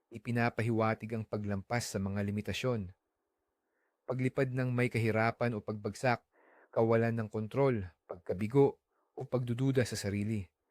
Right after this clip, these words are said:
Kailangan mong muling suriin ang iyong mga layunin. Yumaong kamag-anak. Kung makita ang yumaong kamag-anak na masaya at payapa,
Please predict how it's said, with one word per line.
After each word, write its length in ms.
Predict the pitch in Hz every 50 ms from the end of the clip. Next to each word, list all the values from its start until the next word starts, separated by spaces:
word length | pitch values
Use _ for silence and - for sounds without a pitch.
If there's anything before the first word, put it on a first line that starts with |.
| _ _ _ _ _ _ _
Kailangan 520 | - - - 110 110 113 120 123 127 127 123
mong 220 | 123 117 117 110
muling 240 | 110 110 117 127 123
suriin 540 | - - 107 107 117 127 110 113 120 120 92
ang 100 | 110 110 98
iyong 240 | 110 110 113 117 117 113
mga 220 | 107 104 104 101
layunin. 800 | 98 101 98 98 101 107 107 113 120 120 117 110 95 87 87 - _ _ _ _ _ _ _ _ _ _ _ _ _ _ _ _ _ _ _ _ _ _ _ _ _ _
Yumaong 460 | - 104 101 101 101 98 98 101 98
kamag-anak. 580 | - 101 107 101 - 90 110 110 110 113 104 - _ - _ _ _ _ _ _ _ _ _ _ _ _ _ _ _ _ _ _ _ _ _ _ _
Kung 160 | - - 160 160
makita 480 | 160 151 - - 180 180 - 196 190
ang 80 | 170 156
yumaong 380 | 139 127 123 135 131 139 135
kamag-anak 680 | - 117 110 107 98 - - 107 107 107 110 113 - _
na 120 | - 95
masaya 420 | 95 95 - 101 98 104 107 110 107
at 80 | 110 _ -
payapa, 580 | 110 117 120 117 113 - 104 95 85 80 -